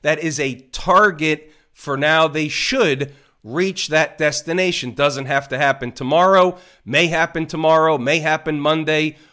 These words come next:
We don't know exactly how they're gonna do it, but that should be achieved for thirty-two seventy-five. Sometimes they come up short. Other times they spike 'em through. It is a target,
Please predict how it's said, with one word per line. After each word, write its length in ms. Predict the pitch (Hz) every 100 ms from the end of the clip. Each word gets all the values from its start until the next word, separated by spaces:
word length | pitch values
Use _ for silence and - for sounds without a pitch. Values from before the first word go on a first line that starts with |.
| _
We 160 | 135 190
don't 180 | 175
know 160 | 160 160
exactly 640 | 143 117 151 156 151 131
how 500 | 110 - 208 208 170
they're 160 | 147 139
gonna 220 | 139 135
do 260 | 120 143 139
it, 140 | 135 - _ -
but 200 | 139 139
that 200 | 151 -
should 400 | - - 208 165
be 180 | 190
achieved 760 | 175 175 - 196 160 139 131 - _ _
for 260 | - 170
thirty-two 760 | 165 - 196 202 190 - 190 185
seventy-five. 1040 | - 180 165 151 131 - 196 196 190 190 190 _
Sometimes 520 | - 170 160 165 147 135
they 80 |
come 220 | 139 160 147
up 120 | 131
short. 340 | - 202 196
Other 200 | 151 151
times 360 | 147 165 151 127
they 120 | 139
spike 400 | 135 - 147 147
'em 120 | 147
through. 360 | 139 170 170 156 - _
It 140 | - 165
is 160 | 156
a 260 | 147 123 - _ -
target, 760 | - 175 185 190 208 208 208